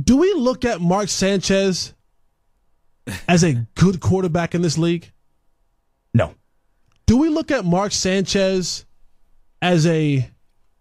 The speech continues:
Speaker 1: franchise quarterback in this league?
Speaker 2: <gasps> No.
Speaker 1: Do we look at Mark Sanchez as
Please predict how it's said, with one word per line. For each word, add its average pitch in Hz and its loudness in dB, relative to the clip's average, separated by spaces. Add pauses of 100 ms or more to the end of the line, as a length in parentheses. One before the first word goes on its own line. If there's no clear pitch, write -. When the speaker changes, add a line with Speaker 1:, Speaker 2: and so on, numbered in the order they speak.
(560)
Speaker 1:
franchise 180 0
quarterback 180 0
in 180 -2
this 165 -2
league? 175 -2 (140)
Speaker 2:
<gasps> 135 -2 (460)
No. 101 0 (880)
Speaker 1:
Do 190 2
we 320 2
look 294 -2
at 254 -2
Mark 190 -2
Sanchez 196 -2 (180)
as 165 -2